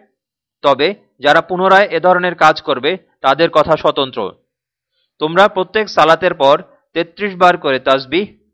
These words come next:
অর্থাৎ সুবহানাল্লাহ, তাহমিদ, আলহামদুলিল্লাহ এবং তাকবীর, আল্লাহু আকবার পাঠ করবে।" এ নিয়ে আমাদের মধ্যে মতানৈক্য সৃষ্টি হলো। কেউ বলল, "আমরা তেত্রিশ বার তাসবিহ পড়ব, তেত্রিশ বার তাহমিদ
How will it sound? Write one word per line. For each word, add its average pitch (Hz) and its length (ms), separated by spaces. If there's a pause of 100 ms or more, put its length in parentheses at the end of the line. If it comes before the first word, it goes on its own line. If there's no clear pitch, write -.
অর্থাৎ 139 240
সুবহানাল্লাহ, 165 640 (460)
তাহমিদ, 170 400 (400)
আলহামদুলিল্লাহ 151 720 (420)
এবং 165 240
তাকবীর, 160 520 (240)
আল্লাহু 160 380
আকবার 147 300 (240)
পাঠ 147 200
করবে।" 110 400 (960)
এ 185 160
নিয়ে 170 320 (300)
আমাদের 180 380
মধ্যে 180 280
মতানৈক্য 175 560
সৃষ্টি 156 320
হলো। 107 280 (420)
কেউ 185 180
বলল, 160 340 (240)
"আমরা 165 220
তেত্রিশ 185 440
বার 185 180
তাসবিহ 175 480 (180)
পড়ব, 143 480 (300)
তেত্রিশ 170 420
বার 180 200
তাহমিদ 180 460